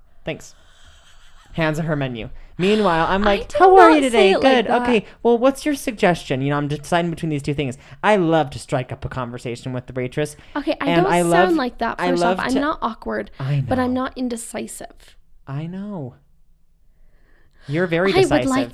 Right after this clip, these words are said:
Speaker 2: I would like a cheese enchilada."
Speaker 1: <laughs>
Speaker 2: Like, that's what you make me sound like. I'm like,
Speaker 1: No, you're very,
Speaker 2: just
Speaker 1: you're a
Speaker 2: because
Speaker 1: very
Speaker 2: I
Speaker 1: competent
Speaker 2: don't
Speaker 1: orderer.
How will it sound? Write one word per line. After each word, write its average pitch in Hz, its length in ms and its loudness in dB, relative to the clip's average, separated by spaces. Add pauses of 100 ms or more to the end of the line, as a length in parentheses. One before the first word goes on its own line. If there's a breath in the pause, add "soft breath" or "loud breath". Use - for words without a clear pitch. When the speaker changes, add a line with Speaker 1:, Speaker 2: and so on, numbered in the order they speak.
(220 loud breath)
Speaker 2:
I 320 180 0
would 294 260 -2
like 269 260 -4
a 247 60 -4
cheese 285 400 -2
enchilada." 254 720 -2 (160 loud breath)
Speaker 1:
<laughs> - 120 -12
Speaker 2:
Like, 359 160 4
that's 392 200 4
what 392 340 0
you 480 100 0
make 359 200 4
me 302 200 4
sound 403 280 0
like. 240 300 0
I'm 330 180 2
like, 339 300 0 (140 loud breath)
Speaker 1:
No, 190 240 2
you're 180 240 4
very, 233 240 2
Speaker 2:
just 370 260 2
Speaker 1:
you're 226 160 6
a 220 40 8
Speaker 2:
because 302 140 6
Speaker 1:
very 277 140 2
Speaker 2:
I - 20 0
Speaker 1:
competent 208 520 2
Speaker 2:
don't 139 80 -2
Speaker 1:
orderer. 135 560 0